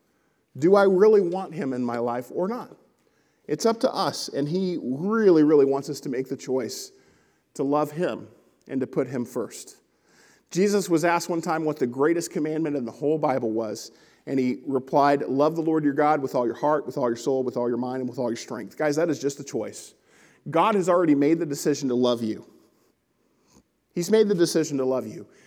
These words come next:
He proves it to us by what he did in coming into the world and dying on the cross for our sins.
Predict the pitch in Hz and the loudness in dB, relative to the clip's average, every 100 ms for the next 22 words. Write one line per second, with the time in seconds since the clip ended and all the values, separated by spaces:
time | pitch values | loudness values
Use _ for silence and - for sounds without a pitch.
0 | _ _ _ 170 - - - 240 240 185 | _ _ _ -8 -8 -10 -2 0 0 0
1 | 160 135 - - 139 - 120 101 - - | 0 0 -2 -4 -4 -4 -12 -12 -14 -18
2 | - - _ _ _ _ 143 147 139 147 | -20 -20 _ _ _ _ 0 2 4 4
3 | 139 139 135 143 135 131 139 - _ 139 | 2 0 2 4 4 2 -4 -16 _ -10
4 | 139 185 170 160 147 139 131 131 131 127 | -8 -4 -2 0 0 0 0 0 -2 -2
5 | 120 120 123 120 117 - 117 - 120 107 | -6 -6 -6 -8 -8 -8 -8 -8 -12 -12
6 | 104 90 104 - | -20 -20 -20 -20